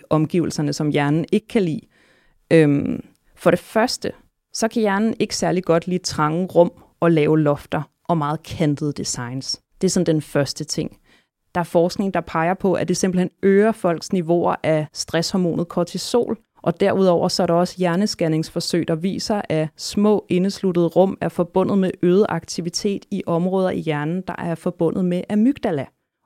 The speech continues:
Og amygdala, det er jo den her lille kerne i hjernen, der spiller en rolle i vores frygtreaktioner. Så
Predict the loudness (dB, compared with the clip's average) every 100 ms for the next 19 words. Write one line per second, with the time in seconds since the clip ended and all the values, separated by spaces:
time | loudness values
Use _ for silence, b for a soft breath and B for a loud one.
0 | 0 2 4 2 0 -2 -2 -2 2 2
1 | 2 2 0 0 -4 -2 -2 0 0 -2
2 | -2 -2 0 -2 -4 -8 -4 -2 0 0
3 | 2 2 2 0 0 -2 -4 -8 -4 -4
4 | -2 -4 -4 -6 -8 -8 -20 _ _ b
5 | b b -2 0